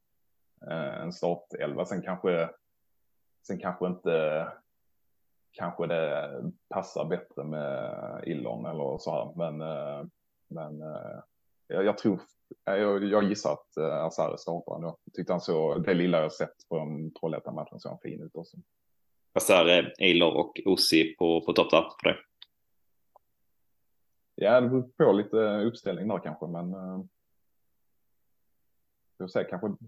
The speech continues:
Speaker 1: han ska börja på bänken.
Speaker 2: Är det Zabic som kommer in på, på mitten då, tänker du, från start redan, eller, ehm, är det Max Nilsson som tar den där, ehm,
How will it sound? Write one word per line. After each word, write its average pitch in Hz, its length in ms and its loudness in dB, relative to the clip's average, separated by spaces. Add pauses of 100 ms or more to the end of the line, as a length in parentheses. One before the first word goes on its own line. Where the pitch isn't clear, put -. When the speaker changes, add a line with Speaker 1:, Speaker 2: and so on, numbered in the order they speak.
(120)
Speaker 1:
han 104 140 -4
ska 98 120 -8
börja 98 160 -4
på 101 100 -6
bänken. 101 480 -12 (1500)
Speaker 2:
Är 78 140 4
det 82 320 6
Zabic 87 580 6
som 82 200 -4
kommer 85 260 2
in 85 200 0
på, 87 340 4
på 90 80 4
mitten 92 300 4
då, 101 120 8
tänker 82 280 2
du, 82 260 4 (120)
från 87 100 0
start 82 240 4
redan, 78 260 4
eller, 80 440 2
ehm, 80 420 0
är - 80 2
det 87 60 6
Max 85 240 2
Nilsson 80 320 2
som 82 140 -2
tar 87 160 6
den 82 140 4
där, 80 260 6
ehm, 80 260 0